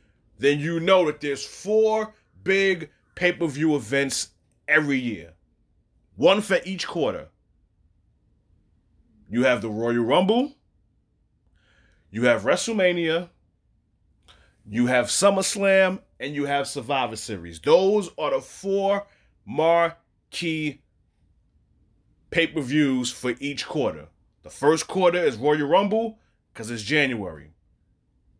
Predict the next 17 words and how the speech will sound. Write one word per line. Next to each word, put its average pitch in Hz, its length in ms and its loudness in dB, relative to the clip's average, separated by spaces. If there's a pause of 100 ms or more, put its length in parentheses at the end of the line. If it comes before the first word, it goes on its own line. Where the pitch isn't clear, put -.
(460)
Second 214 440 0
quarter, 226 520 2 (180)
WrestleMania, 143 760 -4 (260)
'cause 90 140 -18
it's 101 180 -14
April. 87 440 -4 (840)
Third 226 280 6
quarter, 226 500 2 (340)
August, 165 640 0 (420)
SummerSlam. 131 720 -6 (960)
And 117 180 -4
then 143 140 4
the 151 80 0
final 190 400 2
quarter, 107 600 -2
Survivor 135 520 2
Series, 107 520 -6